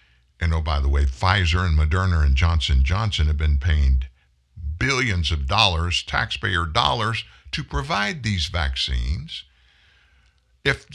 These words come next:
their coworkers at United, the unvaxxed people's coworkers,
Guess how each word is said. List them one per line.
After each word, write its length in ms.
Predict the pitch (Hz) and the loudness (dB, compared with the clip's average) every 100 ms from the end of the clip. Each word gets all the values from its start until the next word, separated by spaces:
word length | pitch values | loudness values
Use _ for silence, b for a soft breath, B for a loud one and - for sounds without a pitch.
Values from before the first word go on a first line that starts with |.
| - | -8
their 360 | 147 135 120 107 | 0 4 4 0
coworkers 960 | - - 208 202 170 147 - 135 131 | -6 -4 -2 0 -2 -2 -4 -4 -2
at 140 | 147 - | -4 -2
United, 800 | 110 104 117 110 80 62 64 - | -2 0 0 0 -2 -2 -4 -6
the 200 | 76 95 | -4 -2
unvaxxed 580 | 101 110 90 104 90 - | 0 0 0 -2 -2 -6
people's 400 | 101 90 85 - | -6 -6 -8 -8
coworkers, 920 | - 127 113 85 71 67 82 95 - | -8 -8 -6 -4 -4 -4 -4 -4 -8